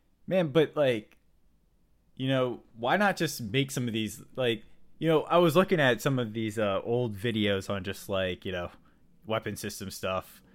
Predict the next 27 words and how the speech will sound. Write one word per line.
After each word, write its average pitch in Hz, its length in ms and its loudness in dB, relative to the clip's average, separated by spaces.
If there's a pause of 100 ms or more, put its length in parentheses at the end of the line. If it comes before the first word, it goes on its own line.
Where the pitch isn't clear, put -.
(300)
like, 98 220 -2
of, 95 240 -4
of 110 160 -4
the 98 80 -8
old 104 300 -6
world, 92 380 -6
and 131 120 -4
they 135 80 0
just 170 160 -6
had 190 140 -6 (100)
all 156 320 0
of 156 120 -4
these 123 360 -2 (140)
historical 131 560 -2
archive 110 420 0
videos 98 380 -4
of 92 160 -12
generals 117 680 -2 (240)
and, 110 100 -6
like, 104 160 -2
scientists 107 680 -4
that 104 180 0
would 104 80 -2
just 107 160 -8
stand 117 340 -2
in 110 80 -6
front 107 380 -4